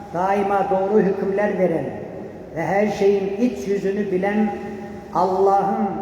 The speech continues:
bizzat kendisi tarafından ayetleri hem muhkem kılınmış,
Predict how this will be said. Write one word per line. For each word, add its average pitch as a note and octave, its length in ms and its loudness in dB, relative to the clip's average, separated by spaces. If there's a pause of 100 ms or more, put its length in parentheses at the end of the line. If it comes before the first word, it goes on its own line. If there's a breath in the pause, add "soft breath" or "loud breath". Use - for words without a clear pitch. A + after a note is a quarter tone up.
(420)
bizzat G3+ 500 -4
kendisi G3 560 0
tarafından F#3 720 2 (200)
ayetleri F#3 720 0
hem G3 160 0
muhkem G3 460 0 (180)
kılınmış, G#3 580 0